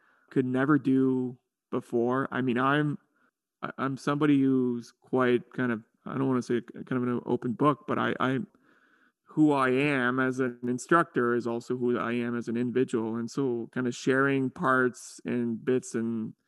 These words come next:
stories about my life has never, uh, has never been an issue. And I think it just makes,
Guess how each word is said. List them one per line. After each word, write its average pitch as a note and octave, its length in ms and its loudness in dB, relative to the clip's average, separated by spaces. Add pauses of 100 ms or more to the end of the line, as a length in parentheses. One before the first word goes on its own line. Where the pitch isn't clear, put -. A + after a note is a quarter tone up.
(180)
stories B2+ 640 2
about A#2 320 -4
my A2+ 160 -2
life B2+ 600 0 (120)
has A#2+ 240 -4
never, A#2 580 -2 (320)
uh, A#2 280 0
has A#2 160 -8
never A#2+ 260 2
been A2+ 480 -2 (480)
an A#2+ 200 -4
issue. B2 420 2
And A#2 120 -2
I A#2 80 -2
think A#2+ 240 -6
it A#2+ 80 -4
just A2+ 340 -4
makes, - 440 -6